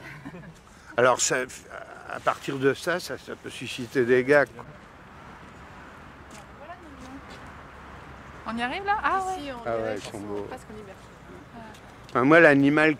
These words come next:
Speaker 1: de la création que je trouve le plus beau, c'est le crapaud buffle. <laughs> Non, c'est pas vrai.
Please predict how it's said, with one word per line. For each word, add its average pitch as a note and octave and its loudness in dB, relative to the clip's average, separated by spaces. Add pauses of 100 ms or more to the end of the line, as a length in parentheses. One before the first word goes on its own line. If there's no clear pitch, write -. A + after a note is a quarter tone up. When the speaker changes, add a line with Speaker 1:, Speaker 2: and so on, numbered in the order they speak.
(440)
Speaker 1:
de A#2 0
la A2 2
création D3 0
que D3 -2
je A#2 -2
trouve A2 -4
le G#2+ 4
plus B2+ -2
beau, A#2+ -2 (1040)
c'est B2+ 2
le A#2+ 8
crapaud C#3+ 6
buffle. A#2+ -4
<laughs> - -18
Non, C#3 0
c'est D3 4
pas C#3 6
vrai. A2+ 4